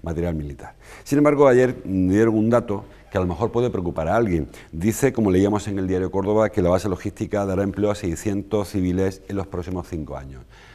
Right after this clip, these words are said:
Hace algo más de un año, en abril, en febrero del año pasado, dos mil veintiuno, cuando se conoció el proyecto, se hablaba, eh, lo hablaban los, los propios militares,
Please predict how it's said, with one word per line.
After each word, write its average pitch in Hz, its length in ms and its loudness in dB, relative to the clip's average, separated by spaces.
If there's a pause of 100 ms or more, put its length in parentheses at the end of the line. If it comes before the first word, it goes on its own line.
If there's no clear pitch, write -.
(320)
Hace 117 180 -2
algo 131 100 2
más 131 140 2
de 123 60 0
un 131 80 2
año, 113 380 0
en 82 140 -6
abril, 110 600 0
en 92 180 -2
febrero 92 380 2
del 92 100 2
año 98 160 -2
pasado, 92 480 -4
dos 82 120 -6
mil 82 100 -2
veintiuno, 90 540 -4 (240)
cuando 90 200 0
se 87 120 -4
conoció 78 280 -6
el 87 60 -4
proyecto, 98 520 -6 (240)
se - 140 0
hablaba, 117 560 2
eh, 80 200 -6
lo 78 100 -2
hablaban 90 360 0
los, 78 120 -4 (260)
los 76 140 -10
propios 95 280 -4
militares, 92 500 -2